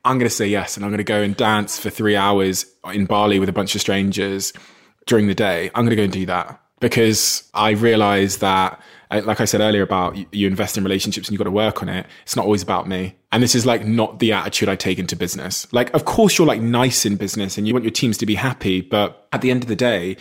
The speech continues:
it's very focused on your objectives and there's a prism in which you're making those objectives. In a relationship, there's not.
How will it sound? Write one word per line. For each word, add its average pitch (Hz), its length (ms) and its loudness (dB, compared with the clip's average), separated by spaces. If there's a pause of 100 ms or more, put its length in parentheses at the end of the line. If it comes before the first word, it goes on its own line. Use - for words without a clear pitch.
(160)
it's - 100 -16
very 131 180 2
focused - 720 0
on 101 120 0
your 98 100 2
objectives 92 640 -4
and 104 80 -4
there's 104 100 -2
a 104 60 -2
prism 120 540 0
in 98 80 0
which - 200 -4
you're 98 160 2 (220)
making 113 260 0
those 101 120 -2
objectives. 101 400 -4
In 123 40 2
a 127 60 2
relationship, 139 800 2 (320)
there's 107 220 2
not. 87 360 -2